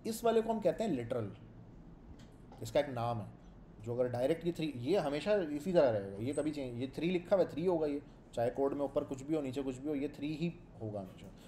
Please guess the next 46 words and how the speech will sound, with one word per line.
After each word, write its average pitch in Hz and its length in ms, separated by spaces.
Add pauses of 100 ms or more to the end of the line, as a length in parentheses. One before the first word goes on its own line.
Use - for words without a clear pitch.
(200)
तो 123 60
variable 147 480
के 175 80
साथ 175 200
minus 147 320
हो 165 60
रहा 185 120
है 220 120 (260)
literal। 117 420 (340)
तो 143 80 (200)
मिसाल 131 300
के 165 60
तौर 160 140
पे 175 100
अभी 165 160
जो 165 100
मैं 170 100
ये 165 100
variable 147 360
बनाता 117 320
हूँ, 110 200 (1000)
ये 120 100
variable 135 400
जो 170 80
बनाता 127 340
हूँ 127 100
मैं, 98 160
तो 123 100
इसको 131 260
मैं 156 120
initialize 135 560
जो 160 80
करता 147 240
हूँ, 160 80
किससे 156 200
करता 160 220
हूँ? 220 120
literal 127 420
से। 107 120 (760)
तो - 60
इसको 143 260
हम 165 80
कहते 165 260
हैं 131 880
number 160 560
literal, 120 440